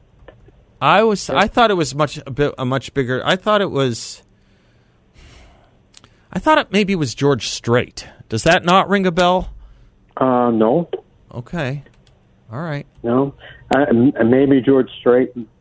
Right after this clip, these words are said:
Speaker 2: did a remake of it, but
Speaker 1: That's
Speaker 2: Jeff Dayton
Speaker 1: possible.
Speaker 2: was the one who put it out.
Speaker 1: Okay. All right. That's, that's, that's possible. All right. So thank you for that. What do I need to know about Jeff Dayton? I know very little about Jeff Dayton,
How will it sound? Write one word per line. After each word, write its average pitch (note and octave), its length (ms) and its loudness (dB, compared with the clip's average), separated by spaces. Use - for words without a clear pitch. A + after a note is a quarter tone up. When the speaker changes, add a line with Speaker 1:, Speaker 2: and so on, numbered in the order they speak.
Speaker 2:
did A#2+ 140 2
a A2 40 2
remake D3+ 520 4
of G#2+ 140 0
it, C3+ 180 -4
but - 20 -20
Speaker 1:
That's A2 220 0
Speaker 2:
Jeff A#2+ 120 4
Dayton A2+ 180 2
Speaker 1:
possible. A#2+ 300 0
Speaker 2:
was G#2 80 -4
the B2 60 -2
one A#2+ 180 2
who B2 300 2
put A#2+ 160 0
it B2 120 4
out. D3+ 280 0
Speaker 1:
Okay. B2+ 460 -4
All C3+ 140 -8
right. C#3+ 300 -6
That's, - 460 -14
that's, B2+ 240 -10
that's - 220 -14
possible. G2 680 -12
All B2 100 -4
right. G2 240 -2
So - 240 -8
thank C3 360 -8
you A#2 60 -12
for A2 160 -10
that. E2+ 260 -8
What C3 140 -2
do F3+ 100 2
I E3+ 80 2
need D#3 180 -2
to C#3 80 -10
know C#3 120 0
about B2 240 2
Jeff A#2+ 280 -6
Dayton? A2 300 -6
I G2+ 80 -6
know G#2+ 140 -2
very A#2+ 220 -2
little G#2+ 280 -2
about E2 260 -8
Jeff - 280 -16
Dayton, - 360 -20